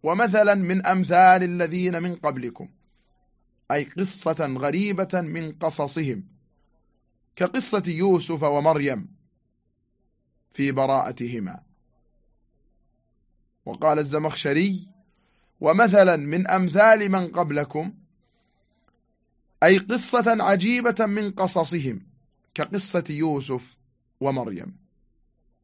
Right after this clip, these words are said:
يعني قصة عائشة رضي الله عنها. وما ذكرنا عن أبي حيان والزمخشري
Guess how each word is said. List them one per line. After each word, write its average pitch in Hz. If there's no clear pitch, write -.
يعني 139
قصة 151
عائشة 151
رضي 135
الله 127
عنها. 147
وما 135
ذكرنا 139
عن 175
أبي 139
حيان 139
والزمخشري 156